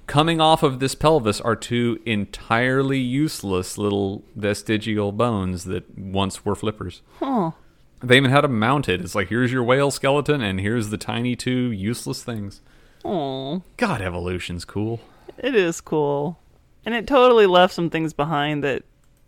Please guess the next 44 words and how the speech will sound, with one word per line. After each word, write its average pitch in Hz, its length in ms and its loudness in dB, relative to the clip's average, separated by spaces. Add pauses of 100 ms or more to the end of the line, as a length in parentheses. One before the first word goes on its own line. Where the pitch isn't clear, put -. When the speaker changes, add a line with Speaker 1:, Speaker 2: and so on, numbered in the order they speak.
(100)
Speaker 2:
are, 147 260 -2
like, 147 400 -4 (300)
you 254 100 -2
know, 302 100 4
do 294 140 2
some 370 200 4
cleanup, 214 440 4
evolution. 135 720 0 (340)
<laughs> 160 460 -10
We 202 140 -2
don't 226 160 2
need 226 180 4
those 190 200 8
whale 160 240 8
flippers 160 380 4
anymore. 156 420 2
I'm 160 140 2
sure 185 280 2
those 180 260 2
resources 175 580 4
could 180 160 -2
be 165 120 0
put 160 220 0
up - 160 -2
some 160 360 -2
better 160 280 0
somewhere 147 320 -4
else. - 340 -6 (300)
Speaker 1:
And 113 200 -2
man, 139 280 0
I 135 240 6
want 104 320 4
a 87 60 -6
tail. 50 600 -4 (320)
The - 100 -8
fact 214 280 2
that - 160 -2
you 170 100 0
took 147 260 2
tails 120 480 6
from 117 280 -2
me, 117 340 0
that 127 160 2
is 98 140 0